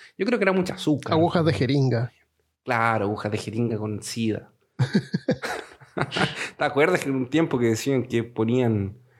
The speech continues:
Speaker 1: agujas de jeringa con sida en los... En los,
Speaker 2: En los teléfonos.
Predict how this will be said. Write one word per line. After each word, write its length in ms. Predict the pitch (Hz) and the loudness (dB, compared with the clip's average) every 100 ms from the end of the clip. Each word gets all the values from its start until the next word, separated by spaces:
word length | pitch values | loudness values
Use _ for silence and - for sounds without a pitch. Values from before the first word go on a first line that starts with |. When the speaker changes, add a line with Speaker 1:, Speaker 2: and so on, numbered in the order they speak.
| _ _ | _ _
Speaker 1:
agujas 640 | - 107 110 143 - 113 | -6 -2 2 2 2 0
de 100 | 113 | -2
jeringa 460 | 107 113 113 123 117 | -2 -2 0 2 2
con 180 | 113 107 | 2 -2
sida 340 | - 127 120 | -2 2 2
en 120 | 104 | 2
los... 360 | 101 98 95 95 - _ | 0 -2 -4 -8 -14 _
En 220 | 95 104 | -4 -2
los, 200 | 104 98 95 _ _ _ _ _ _ _ _ _ _ _ - | -2 -4 -8 _ _ _ _ _ _ _ _ _ _ _ -4
Speaker 2:
En 60 | |
los 80 | 160 | -2
teléfonos. 480 | 151 147 156 135 | 0 0 4 2